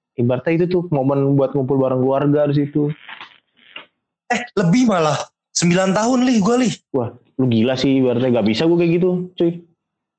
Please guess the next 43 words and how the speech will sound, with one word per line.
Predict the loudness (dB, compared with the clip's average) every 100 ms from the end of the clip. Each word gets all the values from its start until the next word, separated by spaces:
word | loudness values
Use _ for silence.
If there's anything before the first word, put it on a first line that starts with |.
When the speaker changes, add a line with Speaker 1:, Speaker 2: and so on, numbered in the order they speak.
| _
Speaker 2:
Gua | -4 -2 0
S | 0
M | 0 -2 -2
P, | -2 0
S | 0 0
M | 0
A, | 0 -2 -4 -8 -10
kita | -6 -4 -2
kuliah | 0 0 2
udah | 0
tiga | 0 0
tahun | 0 0 2 2
kan? | 0 0
Speaker 1:
Iya. | 0 0 -2 -8 _ _ _ -20 _ _ _ _ _ _ -4
Emang | 0
lu | 0 0
pure | 0 0
nggak | 0
pernah, | 0 -2 0
Speaker 2:
Wah, | 0 0
Speaker 1:
iba-, | 2 0 0
ibaratnya | 0 0 0
pure | 0 0
lu | 0
nggak | 0 0
pernah | -2 -2 -4
kul-, | -2 -2 0
apa, | -2 -4
kuliah | -2 0 0 0
kan, | -2 -4 -4
goblok. | -4 -2 -4 -6 _ _ _ _
Nggak | -4 -2
pernah | 0 0 0
ini, | 0 -2 -4 -10 _ _ _
nggak | -6 -4
pernah, | -2 0 0 0 0 -2 -2
apa, | -2 -4 -6 _
buka | -2 0 0
puasa | 0 -2 -2
pertama | -2 -2 -2 0
di | 0
rumah | 2 0 0
gitu? | -2 -2